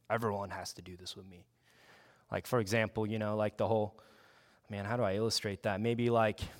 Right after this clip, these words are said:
uh, this person, this new believer, this scrupulous believer, believes in no media, right? No T V, no shows, nothing.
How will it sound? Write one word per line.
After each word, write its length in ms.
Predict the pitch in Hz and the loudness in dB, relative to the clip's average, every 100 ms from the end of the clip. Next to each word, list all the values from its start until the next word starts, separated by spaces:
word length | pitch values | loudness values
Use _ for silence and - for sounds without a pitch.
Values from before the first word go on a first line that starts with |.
| - - | -20 0
uh, 160 | 107 107 | 2 4
this 180 | 123 - | 2 2
person, 540 | 147 135 - 151 143 - | 2 2 2 0 -2 -6
this 180 | 120 - | -4 -2
new 140 | 139 123 | 0 2
believer, 360 | 127 127 127 | 2 4 2
this 160 | 113 104 | 2 -2
scrupulous 440 | - 131 123 113 | -2 -4 -4 -4
believer, 440 | - 117 120 120 117 - - - - - | -2 0 2 0 -2 -12 -20 -20 -20 -2
believes 360 | 107 120 131 113 | 2 4 2 2
in 100 | 120 | 2
no 140 | 127 | 4
media, 400 | 127 123 104 87 | 4 2 2 -2
right? 220 | 90 117 - - - _ _ _ | -4 -6 -6 -18 -20 _ _ _
No 140 | 110 110 | -4 -2
T 200 | 117 113 | -2 0
V, 180 | 113 | 2
no 200 | 117 110 | 2 2
shows, 420 | 107 127 110 110 104 | 0 2 2 2 0
nothing. 420 | 117 - 98 | -2 -2 -8